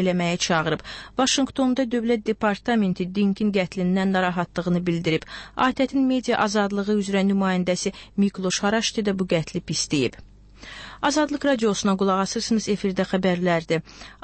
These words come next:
Avropa ölkələrində otuz doqquz nəfərin ölümünə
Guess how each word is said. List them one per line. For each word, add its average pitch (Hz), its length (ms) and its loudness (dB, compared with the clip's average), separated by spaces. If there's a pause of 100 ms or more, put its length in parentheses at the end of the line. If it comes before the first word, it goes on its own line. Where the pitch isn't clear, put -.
Avropa 302 400 0
ölkələrində 214 680 0 (100)
otuz 214 240 -12
doqquz 233 400 -2
nəfərin 190 540 0
ölümünə 190 340 2